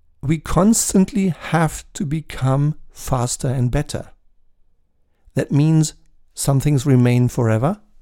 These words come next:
and some things have to change pretty quickly. And that is important that you define this in your company's leadership principles.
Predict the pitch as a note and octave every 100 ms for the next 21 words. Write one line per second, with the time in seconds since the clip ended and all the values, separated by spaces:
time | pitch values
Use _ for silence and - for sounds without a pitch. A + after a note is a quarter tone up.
0 | - - - _ _ - - C3 - D3+
1 | D3+ F3 D#3+ - - D3 C#3 - C#3+ D3
2 | C#3+ D3 - - D#3 D3 E3+ B3+ C3 -
3 | - - - - - - _ _ _ _
4 | _ _ _ - C#3 C3+ C3 D#3+ - _
5 | _ _ _ - C3+ C3 C#3 - F#3+ -
6 | - D#3+ - - _ - A#2+ B2+ B2 -
7 | D3 D3 D3+ A#2 C#3+ - - B2+ B2+ C3
8 | - C3 C3 B2+ B2 C3 A2+ G#2 - -
9 | C3 - - - -